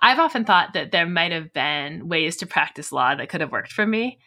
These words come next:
if I would have landed at, like, the right firm and the right practice group, doing the right kind of work. It's entirely possible. And I'm really jealous of people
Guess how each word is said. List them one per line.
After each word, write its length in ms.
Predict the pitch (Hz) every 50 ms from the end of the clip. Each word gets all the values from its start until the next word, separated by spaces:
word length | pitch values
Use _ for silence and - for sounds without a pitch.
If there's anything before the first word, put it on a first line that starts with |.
| _ _ _ -
if 140 | - -
I 80 | 180 185
would 140 | 180 180 175
have 100 | 151 160
landed 460 | 160 151 151 156 165 165 160 156 151
at, 180 | 151 143 - -
like, 220 | 151 147 - -
the 100 | 190 185
right 260 | 202 214 214 196 -
firm 440 | - - 233 214 202 196 190 190 190
and 100 | 175 170
the 40 | 165
right 200 | 165 160 - -
practice 480 | - 185 180 180 - - 185 180 -
group, 420 | - - 190 185 180 180 180 175 170 -
doing 300 | 175 - 185 180 175 175
the 80 | 170 160
right 160 | 151 135 -
kind 240 | - 196 165 165 170
of 120 | 165 170
work. 320 | 160 131 131 143 170 - -
It's 120 | 180 -
entirely 460 | 185 196 - 196 185 202 214 202 185
possible. 640 | - - - - - - 185 190 190 190 202 214 214 - - _ _ -
And 80 | 185 180
I'm 200 | 190 196 202 196
really 460 | 202 208 226 208 208 190 185 175 165
jealous 460 | - 156 151 160 151 147 - - -
of 100 | 165 -
people 580 | - - - - - 120 131 - - - -